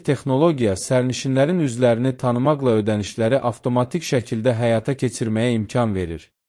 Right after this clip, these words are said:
Şirkətin kommersiya departamentinin direktoru Fərux Fərəcullayev media nümayəndələri üçün təşkil olunmuş təlimdə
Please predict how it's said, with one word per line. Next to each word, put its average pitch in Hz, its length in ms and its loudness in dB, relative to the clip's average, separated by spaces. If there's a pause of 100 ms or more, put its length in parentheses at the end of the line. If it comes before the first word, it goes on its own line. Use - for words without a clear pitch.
(140)
Şirkətin 185 560 0
kommersiya 170 540 0
departamentinin 120 840 -2
direktoru 123 420 0
Fərux 117 440 0
Fərəcullayev 113 680 0 (420)
media 175 320 2
nümayəndələri 143 760 4
üçün 131 260 -4
təşkil 127 320 -4
olunmuş 139 520 2
təlimdə 117 360 2